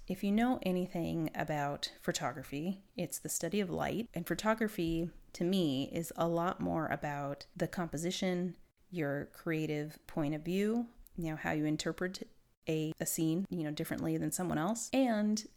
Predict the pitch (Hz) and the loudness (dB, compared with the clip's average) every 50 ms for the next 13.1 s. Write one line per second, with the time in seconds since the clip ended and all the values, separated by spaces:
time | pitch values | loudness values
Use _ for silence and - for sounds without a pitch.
0 | - - 180 190 190 202 208 202 202 196 196 185 180 175 180 - 170 156 156 147 | -10 -6 -2 0 2 2 4 4 4 4 6 6 4 2 2 0 -2 0 2 0
1 | 147 - - 160 156 156 - - - - - - - - 160 147 147 143 143 143 | 0 0 -2 -4 -2 -2 -4 -6 -8 -12 -16 -8 -2 0 0 2 2 2 0 0
2 | 143 - - 165 160 143 139 139 - - - - 196 196 196 190 190 170 143 143 | -2 -2 -2 0 0 0 0 0 -2 0 0 2 4 4 4 4 4 4 2 0
3 | - - - 151 156 156 135 127 147 - - 208 196 196 196 196 190 185 180 156 | -2 -2 -2 -2 0 0 0 -2 -2 -2 0 0 2 2 4 2 2 2 0 -2
4 | 151 - - - 151 143 127 123 117 - - - 190 190 185 180 180 180 180 180 | -2 -2 -2 -2 0 0 0 0 -2 -2 -2 0 2 2 4 4 4 4 2 0
5 | - 160 156 156 151 156 151 139 156 139 131 131 101 - - - 151 - - - | -4 -4 -4 -4 -4 -4 -4 -4 -2 -2 -4 -2 -4 -4 -6 -6 -6 -4 -2 -2
6 | - - 208 202 208 202 202 202 196 190 180 180 180 180 185 - - - - - | 0 2 4 4 4 4 4 4 4 4 4 4 2 2 0 -2 -2 -2 -4 -4
7 | - - 156 135 139 147 - - 190 196 - - 196 185 190 185 180 175 170 170 | -2 0 0 2 2 2 2 0 0 0 0 -2 -2 0 2 4 4 4 4 2
8 | 170 - - - - - - - - - 151 - - 87 - - - 196 196 196 | 0 -2 -6 -14 -20 -20 -20 -10 -4 -4 -2 -2 -2 -4 -4 -4 -2 0 0 0
9 | 196 196 190 185 180 180 - - 185 175 175 185 190 - - - 185 180 165 160 | 2 2 2 2 2 0 -2 0 2 6 6 6 6 4 2 2 2 2 2 2
10 | 160 - - 151 151 151 147 - 151 - 160 147 143 147 147 147 - - 147 143 | 2 4 4 4 4 2 2 -2 -4 -4 -2 -2 -2 -4 -6 -6 -4 -2 0 0
11 | 139 139 - - - 135 147 165 - - - 175 185 196 202 208 214 220 196 180 | 0 0 -2 -2 -2 -2 -2 -2 -2 -2 -2 0 0 2 0 0 0 0 2 2
12 | 170 160 151 - - 156 165 160 - - - - 175 170 170 170 180 175 175 175 | 2 2 2 0 0 -2 -2 -2 -4 -6 -4 -2 0 2 2 2 2 2 2 2
13 | 175 | 0